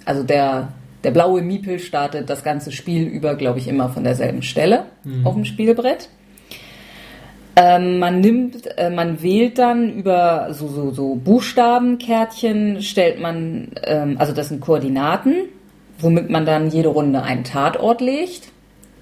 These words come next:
Speaker 1: Also es sind Längsbuchstaben, Querbuchstaben und dann zieht man halt A und F und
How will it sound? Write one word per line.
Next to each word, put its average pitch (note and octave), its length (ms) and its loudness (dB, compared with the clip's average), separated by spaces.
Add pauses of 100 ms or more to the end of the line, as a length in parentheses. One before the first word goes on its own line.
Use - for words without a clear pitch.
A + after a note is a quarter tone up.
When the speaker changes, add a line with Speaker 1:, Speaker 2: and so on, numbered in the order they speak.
(200)
Speaker 1:
Also B2+ 160 -2
es B2+ 140 -4
sind C3+ 400 0
Längsbuchstaben, E3 800 -2
Querbuchstaben G3 920 -2
und D#3 180 -4
dann C#3+ 140 -2
zieht - 180 -6
man C#3+ 160 -4
halt - 160 -6
A - 160 0
und - 220 -2
F - 340 -4
und D3+ 380 -14